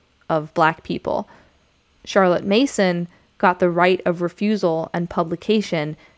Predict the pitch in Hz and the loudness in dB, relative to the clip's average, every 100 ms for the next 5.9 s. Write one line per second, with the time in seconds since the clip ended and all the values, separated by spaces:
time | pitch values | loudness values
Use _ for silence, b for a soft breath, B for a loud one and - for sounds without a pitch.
0 | b - 190 196 - 202 285 381 294 240 | b -2 0 0 -2 0 2 2 0 2
1 | 208 180 165 175 220 - 196 185 - 175 | 4 4 0 0 0 0 -8 -10 -6 -6
2 | - 190 196 196 185 202 226 220 220 220 | -2 -2 -2 -2 -2 0 -2 0 0 0
3 | 208 - 180 180 170 - 185 196 190 - | -2 -4 -2 0 -2 0 2 2 -2 -2
4 | 180 170 170 - 170 170 170 165 160 - | -2 -2 -8 -4 -2 0 -2 -4 -8 -6
5 | 175 170 165 - 165 180 165 - - | -4 -2 -4 -6 -2 0 0 -4 -16